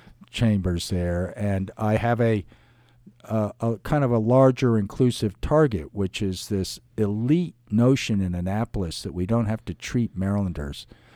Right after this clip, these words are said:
Speaker 2: like real people. We can treat them, uh, we can sit there and openly insult them and treat them with disdain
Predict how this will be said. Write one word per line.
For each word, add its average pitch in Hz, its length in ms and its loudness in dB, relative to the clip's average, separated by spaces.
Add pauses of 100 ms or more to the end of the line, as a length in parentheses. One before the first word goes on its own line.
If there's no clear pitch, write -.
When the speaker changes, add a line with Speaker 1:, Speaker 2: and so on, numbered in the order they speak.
(160)
Speaker 2:
like 87 240 -4
real 87 180 -2
people. 80 400 2 (760)
We 127 140 2
can 135 180 -2
treat 127 340 -2
them, 110 400 2 (760)
uh, 107 440 0
we 120 140 2
can 127 120 -2
sit - 300 0
there 117 320 4
and 98 320 -2
openly 113 580 2
insult 107 500 -2
them 104 360 0
and 85 380 -6
treat 131 240 -4
them 107 160 0
with 95 180 -4
disdain 107 760 -2